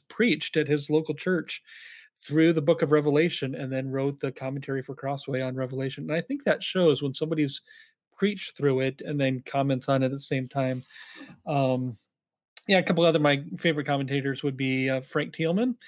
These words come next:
and, uh, we've mentioned Doug Moo. And I think John Stott is always worth consulting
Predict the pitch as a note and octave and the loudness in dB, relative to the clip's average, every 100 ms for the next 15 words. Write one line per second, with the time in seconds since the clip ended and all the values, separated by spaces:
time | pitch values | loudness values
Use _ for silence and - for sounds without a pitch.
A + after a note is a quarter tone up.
0 | - - - - D3+ C#3 C3+ D3 C#3 C3+ | -20 -20 -20 -10 -4 -2 -2 -2 -2 -2
1 | B2+ C#3 C3 C#3 C3 B2 C3 C3 C3+ C3+ | -4 -4 -2 -4 -2 0 0 0 0 2
2 | C#3+ - D#3+ G3+ A3 D#3+ D#3+ C#3+ C3 - | 0 0 2 4 2 2 2 2 0 0
3 | D3+ C#3+ C#3 C#3 D#3 D#3 C3+ C#3 C#3 B2+ | 2 2 0 0 4 4 2 -2 -4 -4
4 | - C#3+ B2 C#3 C3+ C#3 D3+ | -8 -8 -6 -4 -4 -6 -8